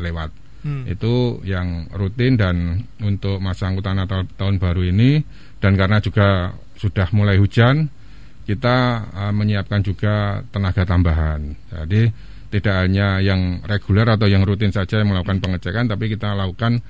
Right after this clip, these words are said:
Speaker 1: eh, penambahan double untuk membackup selang beberapa jam, eh, kita cek lagi jalur kereta tersebut.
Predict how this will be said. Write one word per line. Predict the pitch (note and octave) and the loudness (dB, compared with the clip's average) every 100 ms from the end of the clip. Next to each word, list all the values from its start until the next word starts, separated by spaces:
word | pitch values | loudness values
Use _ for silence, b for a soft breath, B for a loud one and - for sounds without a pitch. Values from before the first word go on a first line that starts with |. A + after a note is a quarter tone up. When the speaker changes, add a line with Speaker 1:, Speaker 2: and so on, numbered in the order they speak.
| B B - | B B -6
Speaker 1:
eh, | F#2 - | -4 0
penambahan | G#2 G2 G2 F#2+ F#2 E2 | 2 4 6 6 6 2
double | - G2 C3 A2+ D#2+ C#2 - - | 2 2 4 2 2 -4 -12 -6
untuk | G2 F2+ F#2+ F#2+ | -4 -2 -4 -4
membackup | G2 F#2 F#2 F2+ F2+ A2 A#2 G#2+ - - - - - | -4 -2 -2 -2 -2 -2 -2 -6 -14 -16 -18 -18 -18
selang | - G#2+ G#2+ G2 | -4 2 4 4
beberapa | G2 G2 F#2 - G2+ G#2 G2+ F#2+ B B B B - | 2 0 -2 0 0 2 2 0 B B B B 2
jam, | A#2+ B2+ C3 C3 - | 4 6 2 -2 -8
eh, | G2 F#2+ F#2+ F2+ E2+ | -6 -4 -4 -4 -6
kita | G2+ G2+ G#2 G2+ F#2 E2 | -8 -4 -2 -2 -4 -4
cek | A#2 G#2+ | -6 -4
lagi | F#2 - G#2+ A2+ B2+ | -4 -2 -2 -2 -4
jalur | - F2 F2+ | 0 0 0
kereta | - F2 E2 E2 | -2 -4 -4 -6
tersebut. | E2 - - | -8 -10 -14